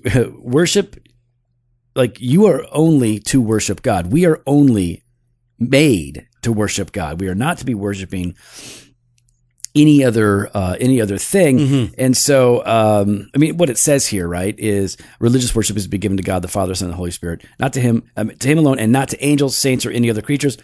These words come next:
Speaker 1: Obviously here, uh, we're referring to various cults. Uh, we're referring to
Speaker 2: Yep.
Speaker 1: Roman Catholicism,
Speaker 2: Yep.
Speaker 1: uh, where it looks to us as Protestants that they are, in fact, bowing down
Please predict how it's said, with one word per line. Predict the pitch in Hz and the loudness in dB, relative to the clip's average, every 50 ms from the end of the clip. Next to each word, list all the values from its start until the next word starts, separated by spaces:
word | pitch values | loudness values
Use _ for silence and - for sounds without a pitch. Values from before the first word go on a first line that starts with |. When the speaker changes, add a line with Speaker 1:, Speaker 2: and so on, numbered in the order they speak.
| _ _ _ _ _ | _ _ _ _ _
Speaker 1:
Obviously | - 151 147 139 151 151 139 - - 139 131 131 | -2 -2 0 0 0 0 0 0 2 2 2 2
here, | 120 123 123 120 123 110 - - - - - - - - - | 2 2 2 2 2 0 -2 -6 -14 -20 -20 -20 -18 -10 -6
uh, | 110 113 113 110 110 110 107 | -2 0 2 2 2 2 0
we're | 113 117 113 110 | 0 0 0 0
referring | 113 107 - - 131 123 117 113 110 113 | 0 -2 -2 -2 0 2 2 2 0 -2
to | 104 - 117 113 104 101 98 - - - _ - | -2 -2 -2 0 0 0 0 -2 -6 -12 _ -4
various | 107 123 123 117 110 104 95 - | 0 2 2 4 2 2 0 -2
cults. | - - 147 139 135 - - - _ _ | 0 2 4 4 2 0 -4 -10 _ _
Uh, | - 123 123 117 | -6 -4 -2 -2
we're | 110 107 | -2 -2
referring | 104 101 - 120 110 104 | -4 -4 -4 -4 -2 0
to | 98 123 | 0 0
Speaker 2:
Yep. | 135 - | 0 2
Speaker 1:
Roman | 120 120 113 110 98 | 2 2 2 2 0
Catholicism, | - - - 160 160 151 143 - 151 131 135 131 127 117 - - | -2 -2 -2 0 0 0 0 0 0 0 2 0 0 -2 -4 -6
Speaker 2:
Yep. | 131 139 - - | -6 -6 -4 -2
Speaker 1:
uh, | 104 110 107 107 101 101 101 104 - | -2 0 2 2 2 2 0 0 -2
where | - - 113 113 110 110 107 104 98 92 - - - - - _ - | -4 -4 -2 0 0 2 2 0 0 -2 -6 -10 -16 -20 -20 _ -8
it | - 117 - | -8 -4 0
looks | 135 135 131 - - - | 0 0 0 0 -2 -2
to | 127 123 117 - | -2 -2 0 0
us | 160 147 135 117 - | 2 2 2 0 -2
as | 113 117 - | -4 -6 -4
Protestants | - - 147 139 131 123 - 123 113 101 - | 0 2 2 2 2 2 0 -2 -2 -2 -2
that | - 117 107 110 | -4 -4 -4 -2
they | - 113 110 113 - | -2 -2 -2 -2 -2
are, | 120 147 151 139 123 | 0 2 2 2 2
in | 110 | 0
fact, | - 113 101 101 - - | -2 -4 -4 -4 -4 -4
bowing | 107 98 98 95 95 90 | -4 -2 -2 -2 -2 -2
down | 113 110 107 107 104 95 | -2 0 0 0 0 -2